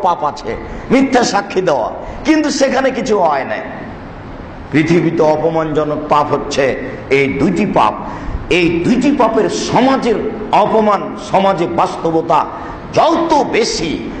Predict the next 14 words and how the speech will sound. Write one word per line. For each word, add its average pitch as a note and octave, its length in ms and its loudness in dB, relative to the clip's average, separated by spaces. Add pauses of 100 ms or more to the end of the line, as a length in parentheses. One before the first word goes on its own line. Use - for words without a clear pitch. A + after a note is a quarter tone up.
(160)
পৃথিবীতে G3 480 4
আর F3 200 4 (100)
কোনো F3+ 180 0
এমন E3 380 -2
পাপ D#3 260 0
নেই D3 240 0 (400)
যার C3+ 220 4 (100)
বাস্তবতা C4 600 2
সমাজে E3 380 0
অপমান D3 480 -2
বোধ - 520 -2
এরকম D#3 400 2
হতে G#2+ 160 -2
পারে। D2 220 -2